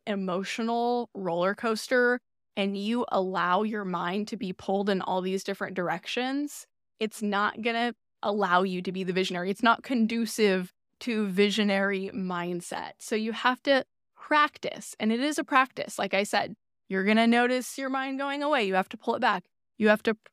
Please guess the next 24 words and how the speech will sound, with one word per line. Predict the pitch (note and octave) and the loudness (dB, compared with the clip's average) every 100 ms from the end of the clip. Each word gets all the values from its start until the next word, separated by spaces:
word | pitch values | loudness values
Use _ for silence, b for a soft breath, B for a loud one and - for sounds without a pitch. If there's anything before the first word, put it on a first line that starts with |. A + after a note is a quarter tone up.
| _ | _
practice | C4 C4 C#4+ - E3+ E3+ - - _ - | 4 4 4 -2 -4 -4 -8 -14 _ -20
pulling | - A#3+ A3+ A#3+ B3+ C4 C4 | -8 -2 0 0 0 -2 -4
your | - G3 F#3+ G3 F#3 | -2 2 4 4 0
mind, | F#3 F#3+ A3 B3 C4 C4 A#3+ | -4 0 2 4 4 2 0
your | G3 - | -2 -2
energy, | - G#3 A3 A3 A3 A3+ A3 A3+ A3+ _ _ _ - | 0 2 2 -2 -2 -2 -2 -4 -6 _ _ _ -8
your | G3 F#3+ F#3 F#3 F#3 G3 - _ - | -2 4 6 6 4 2 -4 _ -16
attention | F3+ - B3 A#3 A3 A#3+ G#3+ G#3+ G#3+ G#3+ _ _ _ - | -16 -12 -6 -4 -2 -4 -2 -2 -4 -4 _ _ _ -6
into | A3+ A#3+ A#3+ A3+ G#3 G3 F#3+ | -2 0 0 -2 -2 0 0
the | - F#3 | 0 -4
present | - F3+ F3+ F3+ - | -2 -2 -4 -8 -8
moment. | F3+ F3 C#3 - - | -8 -6 -8 -6 2
That | G3+ | 2
is | G#3 A3 | 2 -2
the | A#3 G#3 - | -6 -8 -4
only | A3+ C4 C#4+ D#4 | -2 -2 -2 -4
way | B3 F#3 F3+ F#3 - | -2 0 0 -2 -2
that | F#3+ | -4
you're | F#3 G#3 | -2 -2
gonna | A#3 A#3+ | -2 -2
be | A#3 - | -4 -2
able | G3 G#3 | -2 -2
to | G3+ A3 | -4 -8
cancel | G3 - A#3+ G3 G#3 - C4 C4+ D4 | -10 -8 -4 -2 -2 0 0 2 -2